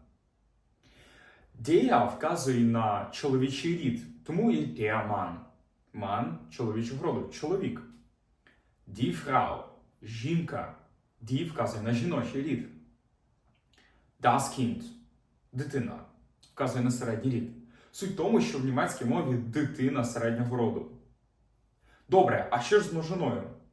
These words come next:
Множина ж також присутня у всіх мовах. Давайте скажемо діти.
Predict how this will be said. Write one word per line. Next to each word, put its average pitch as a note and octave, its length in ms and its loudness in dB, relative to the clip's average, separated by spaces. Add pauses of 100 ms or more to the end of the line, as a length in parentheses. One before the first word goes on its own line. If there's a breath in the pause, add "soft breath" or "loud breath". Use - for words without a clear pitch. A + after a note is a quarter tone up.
(920)
Множина C3 400 2
ж - 80 -6
також D3+ 260 -4
присутня A#2 520 -2
у G#2 80 -4
всіх A#2 300 -8
мовах. C3 340 -4 (800 loud breath)
Давайте G#3 180 2
скажемо D3+ 320 -2
діти. B2+ 500 -2